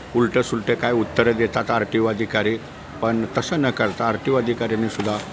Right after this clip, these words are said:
अ, मूळ विषयाकडं लक्ष देणं गरजेचं आहे की स्क्रॅपिंग ॲक्टसाठी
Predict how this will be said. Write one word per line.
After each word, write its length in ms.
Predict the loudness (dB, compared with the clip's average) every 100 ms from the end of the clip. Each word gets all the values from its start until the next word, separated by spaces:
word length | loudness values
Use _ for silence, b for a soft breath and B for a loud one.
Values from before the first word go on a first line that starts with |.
| -12 -8 -2
अ, 400 | 0 0 -2 0
मूळ 220 | 4 6
विषयाकडं 1400 | 6 4 2 2 2 0 -2 -6 -14 -12 -8 -4 4 4 6
लक्ष 360 | 4 2 2
देणं 400 | 4 6 4 6
गरजेचं 480 | 6 8 6 4 2
आहे 240 | 0 -2 -4 -8 -16 -16 -16 -4
की 340 | 0 0 0 -4
स्क्रॅपिंग 580 | -2 2 2 4 0 2
ॲक्टसाठी 680 | 4 2 0 -2 -2 0